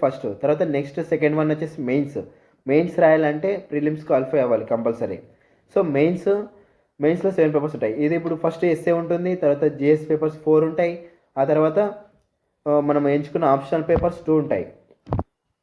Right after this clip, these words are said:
So, ప్రతి పేపర్‌కి టూ ఫిఫ్టీ మార్క్స్ ఉంటాయి.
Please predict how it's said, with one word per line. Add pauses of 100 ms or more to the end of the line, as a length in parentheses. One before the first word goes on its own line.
(680)
So,
ప్రతి
పేపర్‌కి (420)
టూ
ఫిఫ్టీ
మార్క్స్
ఉంటాయి.